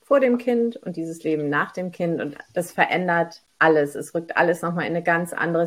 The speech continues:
Perspektive. Man lernt, wie du sagtest, wahnsinnig viel über sich selber,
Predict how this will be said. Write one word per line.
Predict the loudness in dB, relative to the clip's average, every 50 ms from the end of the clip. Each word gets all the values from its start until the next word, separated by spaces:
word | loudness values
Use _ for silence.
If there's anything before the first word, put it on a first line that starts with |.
| -2 -4
Perspektive. | -4 -2 -2 -2 -2 -2 -4 -4 -6 -10 -10 -8 -2 2 2 2 2 0 -4 -16 -18 -14 -4
Man | 2 2 4 4 6
lernt, | 6 6 6 6 4 2
wie | 0 -2
du | 0 2
sagtest, | 2 2 2 2 0 -2 -2 -2 -6 _ _ _ _ _ -16
wahnsinnig | -12 -10 -8 -6 -6 -2 0 2 0 0 0
viel | 0 0 2 4
über | 4 4 4
sich | 2 0 -2
selber, | 2 4 6 6 8 6 6 4